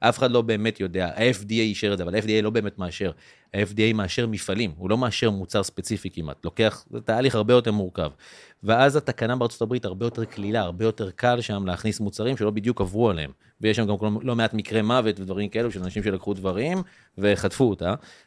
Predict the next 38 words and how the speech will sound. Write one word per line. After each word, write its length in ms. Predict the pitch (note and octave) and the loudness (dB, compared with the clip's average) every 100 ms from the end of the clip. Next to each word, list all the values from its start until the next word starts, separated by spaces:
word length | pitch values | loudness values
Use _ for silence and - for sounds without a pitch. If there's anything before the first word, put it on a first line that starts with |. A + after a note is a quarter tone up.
| _ | _
אז 240 | F#2 F2+ - _ | -6 -6 -10 _
מישהו 220 | D#3+ D#3+ C#3 | 2 4 6
רואה 140 | B2+ | 4
את 80 | B2 | 4
המוצר 300 | A#2+ A2 A2 | -2 0 0
מחו"ל, 320 | G2+ - G2 | 0 -2 0
מזמין 400 | G#2+ A2 A2 F2 | 0 0 0 -2
אותו, 280 | E2+ E2+ F2+ | -4 -6 -4
מגיע 300 | G2 A#2 D3 | -2 2 2
לך 140 | B2+ A2+ | 2 -2
מוצר, 320 | G#2 - F#2 | -4 -2 -2
אתה 120 | G#2 | 0
משתמש 420 | G#2+ - G2 F2 | -4 -2 -2 -2
בו, 100 | F2+ | -2
אתה 140 | F#2 A2 | -2 0
נהנה 380 | A2 A2+ C3 | 2 2 2
ממנו 300 | C3+ A#2 G#2 | 2 2 0
מאוד, 320 | G2 E2 D#2+ D#2 - - _ | -2 -4 -8 -10 -20 -20 _
אבל 300 | F2 F2 F#2 F2+ | -6 -2 -2 0
יכול 320 | F2+ C3 C#3 | 0 2 4
מאוד 240 | B2+ A2+ | 2 0
להיות 280 | G2+ F2 F2 | -2 -4 -4
שהוא 160 | G#2 G2+ | -6 -4
לא 60 | |
עבר 300 | A#2+ B2 B2 - _ | 0 0 -2 -8 _
שום 260 | - C3+ B2 | -2 -2 -2
פיקוח 340 | C3 C#3+ B2+ | -2 0 0
ממשרד 280 | B2 B2+ B2+ | 0 0 2
הבריאות. 340 | C3 C3 F#2 - - _ - | 2 2 0 -8 -20 _ -2
אז 160 | G2+ | -2
תמיד 260 | - C3 D#3 | 2 0 2
להסתכל 320 | D3 B2 D#3 | 0 0 4
על 140 | D3+ A#2+ | 4 4
המדבקה. 420 | A2 F#2+ G2+ D#2 - _ _ _ | 0 0 -2 -4 -10 _ _ _
עכשיו, 180 | - G2+ | -2 2
עוד 220 | D3 D3+ | 8 8
משהו 260 | C#3 C3 B2+ | 6 2 -2
חשוב, 480 | G2 - F#2+ D3+ | -2 2 4 4